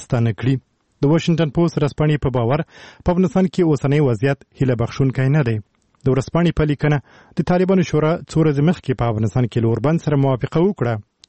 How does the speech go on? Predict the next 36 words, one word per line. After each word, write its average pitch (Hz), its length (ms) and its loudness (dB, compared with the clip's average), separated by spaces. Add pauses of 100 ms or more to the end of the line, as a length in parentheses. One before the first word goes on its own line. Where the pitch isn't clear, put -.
چې - 160 0
د 156 120 0
سولې 160 280 2
مذاکرو 123 520 0
ته 120 160 0
لاره 143 280 0
پرانیزي. 113 380 0 (360)
د 127 80 0
لیکوال 127 340 0
په 120 100 -4
باور، 123 240 0 (380)
خو 180 140 0
د 165 100 0
طالبانو 151 400 2
رهبري 131 400 0 (220)
تر 127 120 0
اوسه 127 280 0
له 117 120 0
دغه 120 160 0
اوربند 113 380 0
سره 151 140 0 (100)
موافقه 120 400 -2
نه 170 100 0
ده 113 140 -2
کړې 113 180 -2 (280)
او 123 60 2 (100)
داسې 120 240 -2
نه 156 100 2
ښکاري 151 340 -2
چې 156 80 0 (560)
دغه 147 200 0
ډله 170 220 2
دې 160 80 2 (420)
له 156 140 4
سولې 170 400 0
سره 123 160 0